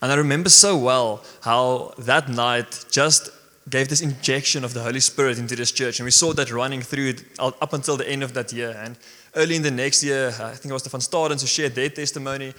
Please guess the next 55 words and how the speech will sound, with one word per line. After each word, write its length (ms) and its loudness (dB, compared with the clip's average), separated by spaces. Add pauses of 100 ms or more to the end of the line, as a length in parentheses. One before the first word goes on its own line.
(260)
And 140 -8
later 280 2
that 220 0
year, 140 2
we 80 0
had 140 2
another 320 -4
testimony 540 0
evening 480 -2
f-, 120 -10 (100)
and 180 -2
a 60 -2
testimony 420 -2
morning 360 -2
th-, 140 -8
uh, 160 -6
that 240 -6
day, 320 -4 (280)
um, 140 -6
when 180 -8
we 200 -10
just 280 -4
planted 360 -6
the, 280 -4 (300)
um, 240 -10
the 60 -8
morning 300 -4
service 320 0
as 140 -2
well. 240 -2 (300)
And 160 -8
every 220 -2
time 320 0
I 20 -4
just 300 4
see 240 2 (180)
this 140 0
injection 440 2
of 120 0
the 80 2
Holy 140 0
Spirit 380 2
coming 220 -2
into 240 -8
the 80 -8
church. 460 -10
And 240 -6
I, 120 -2 (140)
I 180 0
asked 140 0
myself, 640 0
uh, 60 -14
through, 260 -6
um, 260 -4
this, 200 -8